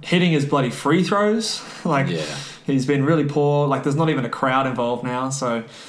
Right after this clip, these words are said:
Speaker 1: I think, I think that's, that's the first thing that has to happen. And the second thing is the, the lineup change for them to be, to be there. Um, whether that's gonna happen, yet to see. But,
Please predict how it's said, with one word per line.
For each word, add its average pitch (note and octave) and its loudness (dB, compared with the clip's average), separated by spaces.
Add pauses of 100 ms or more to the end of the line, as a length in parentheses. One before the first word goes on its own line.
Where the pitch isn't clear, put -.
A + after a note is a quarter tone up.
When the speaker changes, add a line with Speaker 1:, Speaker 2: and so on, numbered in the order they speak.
(340)
Speaker 1:
I - -4
think, C#3 -4
I C#3 -2
think C#3+ -2
that's, - -2 (160)
that's D#3 -2
the F#3 2
first C#3+ 2
thing C3 -2
that B2+ -4
has B2+ -2
to C3+ -6
happen. C#3 0
And C#3+ 0
the B2 -2
second C#3 -2
thing A#2+ -4
is A#2 -4
the, A#2 -4
the A#2 -4
lineup A2+ -4
change - -8
for A#2+ -8
them G#2+ -8
to - -10
be, F#2 -8
to - -10
be A2+ -4
there. F#2+ -8 (240)
Um, - -8 (320)
whether C#3 2
that's C#3 0
gonna C3+ 0
happen, F#3 0 (480)
yet C3 -2
to - -10
see. A2+ -2
But, A2 -6